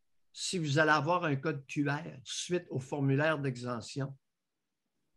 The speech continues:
La madame au centre de vaccination était baveuse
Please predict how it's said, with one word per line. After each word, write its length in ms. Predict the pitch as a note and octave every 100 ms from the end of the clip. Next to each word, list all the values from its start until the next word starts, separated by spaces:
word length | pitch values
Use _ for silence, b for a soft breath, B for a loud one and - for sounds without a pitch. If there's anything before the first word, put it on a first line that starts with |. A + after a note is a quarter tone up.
| _ _ B5 C6+ C6+ C6+ C6+ C6+ C6+ C6+ C6+ C6+ C6+ C6+ B5+ _ _ _ _ _ _ _ _ _ _ _ _ _
La 360 | - A#2 B2 B2+
madame 880 | B2+ B2 A2 C#3 E3 G#3 A#3 A3+ F#3+
au 100 | D3
centre 240 | C3+ D#3+
de 80 | D3
vaccination 840 | C#3+ C#3+ - C#3+ C#3 C3 - G3+ A3
était 240 | C#3 C3+
baveuse 1000 | A2+ B2+ A#2+ F#3+ C4+ B3+ G3 A#2+ - -